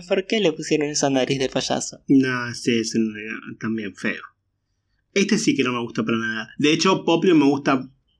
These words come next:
Speaker 2: mucho más que sus evoluciones. Igual, igual que Chespin. Me pasa lo mismo que me pasó con Chespin.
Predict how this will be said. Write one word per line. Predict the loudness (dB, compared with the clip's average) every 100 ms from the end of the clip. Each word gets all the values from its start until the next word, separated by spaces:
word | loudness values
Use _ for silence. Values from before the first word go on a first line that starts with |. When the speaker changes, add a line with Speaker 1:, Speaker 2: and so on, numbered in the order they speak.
| _
Speaker 2:
mucho | 4 4 6 4
más | 4
que | 0
sus | -2 0
evoluciones. | 2 2 2 0 -2 -6 0
Igual, | 2 2 2 2 4
igual | 4 4
que | 2
Chespin. | 0 2 0 0 _ _ _ _ -6
Me | 0 2
pasa | 2 4
lo | 4
mismo | 4 4 2
que | 2
me |
pasó | 2 0
con | -2
Chespin. | -2 -2 0 -2 -2